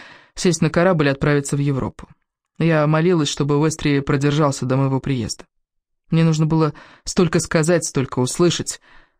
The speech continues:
Любит ли он меня по-прежнему, как люблю его я? "Мама будет счастлива тебя повидать", — с дурацким видом пообещал мне папа. Он всегда выглядел глупо, когда говорил о маме.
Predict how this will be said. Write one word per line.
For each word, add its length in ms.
Любит 320
ли 60
он 100
меня 240
по-прежнему, 600
как 180
люблю 240
его 200
я? 220
"Мама 280
будет 220
счастлива 460
тебя 220
повидать", — 500
с 100
дурацким 500
видом 300
пообещал 460
мне 160
папа. 420
Он 160
всегда 420
выглядел 520
глупо, 400
когда 280
говорил 380
о 80
маме. 340